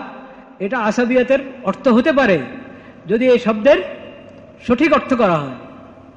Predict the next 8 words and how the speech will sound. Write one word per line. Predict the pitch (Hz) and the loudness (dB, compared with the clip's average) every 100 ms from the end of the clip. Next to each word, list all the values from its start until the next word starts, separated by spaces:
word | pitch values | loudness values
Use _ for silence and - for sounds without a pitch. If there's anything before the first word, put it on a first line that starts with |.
| - - - - - - | -20 -20 -20 -20 -16 -8
কিন্তু | 240 269 | 0 2
এই | 254 | 2
শব্দের | - 233 247 277 | 0 0 0 2
মধ্যেও | 269 226 311 392 | 0 2 2 4
অনেক | 320 285 294 240 | 2 4 2 2
ধরনের | 262 277 285 370 - - - - | 2 4 2 0 -6 -18 -20 -8
বাতিল | 156 214 220 240 | -2 0 2 2
মতবাদ, | 226 220 233 262 | 2 0 0 0